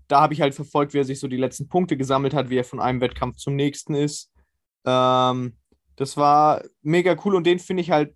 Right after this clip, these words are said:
der gefällt mir, der ist halt auch ein relativ kleiner Athlet, wo mir,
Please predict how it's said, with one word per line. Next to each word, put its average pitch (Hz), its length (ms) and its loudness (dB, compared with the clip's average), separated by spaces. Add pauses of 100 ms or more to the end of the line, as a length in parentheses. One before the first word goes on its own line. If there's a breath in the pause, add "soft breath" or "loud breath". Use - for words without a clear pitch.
der 143 260 2
gefällt 151 420 -4
mir, 160 60 -4
der 139 140 2
ist 135 100 -4
halt 139 140 -2
auch 131 160 -8
ein 120 40 -12
relativ 123 380 -4
kleiner 131 320 0
Athlet, 131 340 0
wo 123 60 -6
mir, 120 240 -4